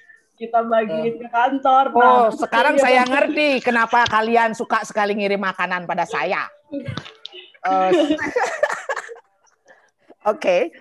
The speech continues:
Speaker 1: Hmm, jadi awalnya seperti itu, terus, eh, ada repeat. Kebetulan yang, eh, apa, pasar saya, bukan pasar sih, eh, pelanggan saya kebanyakan, eh,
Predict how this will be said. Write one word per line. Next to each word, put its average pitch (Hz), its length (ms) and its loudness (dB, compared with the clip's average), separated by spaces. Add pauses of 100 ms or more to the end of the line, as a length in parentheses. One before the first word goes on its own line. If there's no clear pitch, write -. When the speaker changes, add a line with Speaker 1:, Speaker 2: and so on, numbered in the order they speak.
(460)
Speaker 1:
Hmm, 254 800 -6
jadi 247 500 -2
awalnya 220 680 0
seperti 233 320 -12
itu, 254 80 -10
terus, 254 200 -10 (200)
eh, 214 560 -2
ada 208 240 0
repeat. 220 560 -6 (640)
Kebetulan 233 800 -4
yang, 247 200 -2 (920)
eh, 202 720 0
apa, 269 320 -6 (1800)
pasar 214 960 -2
saya, 196 720 -8
bukan 196 320 -14 (160)
pasar 240 320 -6
sih, 214 160 -6
eh, 208 240 -4
pelanggan 233 400 0
saya 233 160 -4
kebanyakan, 220 640 -12
eh, 208 240 -10